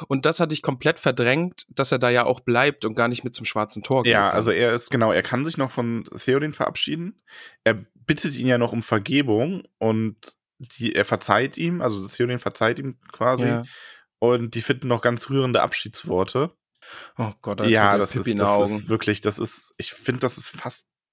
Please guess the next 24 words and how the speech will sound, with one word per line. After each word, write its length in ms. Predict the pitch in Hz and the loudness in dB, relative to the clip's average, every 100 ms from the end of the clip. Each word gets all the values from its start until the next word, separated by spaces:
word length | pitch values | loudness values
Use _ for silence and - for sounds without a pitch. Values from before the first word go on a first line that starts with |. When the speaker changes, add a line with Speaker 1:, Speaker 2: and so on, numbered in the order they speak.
| _ _ _ | _ _ _
Speaker 2:
also 140 | 113 117 | -2 2
mit 320 | 156 - - | 0 0 0
einer 260 | 131 160 | 2 2
der 400 | 139 127 123 123 | 4 4 4 0
Top 260 | - - _ | -6 -8 _
drei 320 | - 113 139 | 0 2 4
rührendsten 540 | 131 143 139 131 - 123 | 2 0 -2 -4 -4 -2
Momente 320 | 117 127 117 | 0 0 0
im 80 | 90 | 0
Herr 80 | 87 | 0
der 120 | 87 | 0
Ringe 200 | 87 90 | 0 2
eigentlich. 560 | 90 90 87 92 - _ - - - | 0 0 -4 -6 -6 _ -20 -20 -8
Speaker 1:
Ja. 380 | 127 123 117 120 _ _ _ | -2 0 0 -4 _ _ _
Speaker 2:
Wie 140 | - 110 | 2 2
er 20 | |
diesen 400 | 113 113 117 117 | 2 -4 -2 0
so 180 | 113 117 | 2 0
in 100 | 117 | 0
kurzer 360 | - 143 143 | -2 0 -2
Zeit 300 | 120 123 135 | 0 0 0
so 80 | - | 0
liebgewonnenen, 1040 | 120 143 - 120 117 123 123 120 117 117 113 | -2 -6 -6 -2 0 0 0 -2 -2 -4 -4
ähm, 420 | 113 104 104 104 | -2 -2 -2 -6